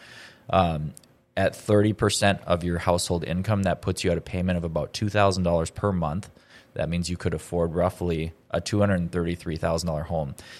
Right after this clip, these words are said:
You'll notice when I was giving those loan terms, the only thing I didn't say,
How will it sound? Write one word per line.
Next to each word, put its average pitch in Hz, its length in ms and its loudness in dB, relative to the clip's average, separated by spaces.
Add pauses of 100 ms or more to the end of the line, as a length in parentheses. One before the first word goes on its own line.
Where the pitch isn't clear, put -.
You'll 104 140 2
notice 110 240 10
when 110 100 2
I 104 60 6
was 98 100 4
giving 95 240 2
those 87 160 0
loan 82 260 -2
terms, 98 280 0
the 87 80 -2
only 87 160 0
thing 90 160 -4
I 85 100 0
didn't 85 420 -4
say, 92 500 2